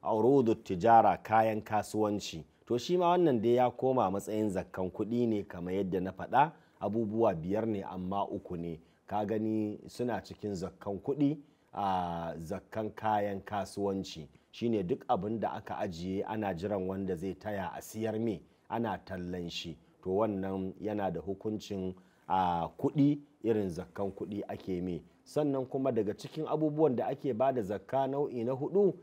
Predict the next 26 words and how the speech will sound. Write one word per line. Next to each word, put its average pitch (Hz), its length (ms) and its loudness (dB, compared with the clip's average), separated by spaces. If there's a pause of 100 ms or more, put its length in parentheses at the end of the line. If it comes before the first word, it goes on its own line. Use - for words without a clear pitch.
(160)
shine 131 380 2
alhubub 101 680 -2
wa 101 160 2
thimar. 110 580 0 (580)
<clears throat> 165 640 4
Ƙwayan 120 440 6
hatsi, 120 440 -4
tsaba 131 520 6
na 120 120 -2
hatsi 147 400 -2
da 117 100 0
kuma 120 300 -4
athimar, 110 580 -4
'ya'yan 123 400 -2
itatuwa, 127 680 4 (240)
abin 123 280 0
da 123 100 -2
ake 127 260 -4
nufi 123 380 -2
da, 82 160 -2
a, 98 460 0
'ya'yan 131 420 -2
itatuwa 139 640 4 (320)
shine 123 680 4 (640)
<clears throat> 165 580 8
wato 101 720 6